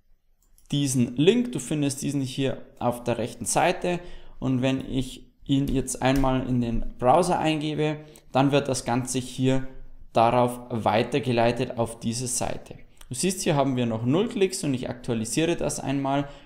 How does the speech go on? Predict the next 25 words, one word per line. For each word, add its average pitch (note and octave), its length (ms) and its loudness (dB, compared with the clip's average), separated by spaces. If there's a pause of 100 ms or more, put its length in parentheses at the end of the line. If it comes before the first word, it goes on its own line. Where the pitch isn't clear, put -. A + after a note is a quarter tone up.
und B2 140 -4
dann A#2+ 160 0
haben B2 260 4
wir B2+ 120 0
einen A2 220 0
Klick. A2 220 -2
Das - 160 0
heißt, C3 200 2
du D3 60 0
hast B2 160 -2
hier G#2+ 140 0
auch B2+ 160 0 (240)
coole C#3 340 0 (180)
Klickstatistiken. - 1080 0 (1000)
Gut, A#3 320 4 (220)
du F3 100 -4
kannst E3 320 0
hier - 180 2
über F3+ 120 0
diesen F#3+ 340 -4
Weg - 540 -4
beliebig F#3+ 460 0
viele D3 520 -4
Links A#2+ 400 -2
einfügen. G3+ 680 0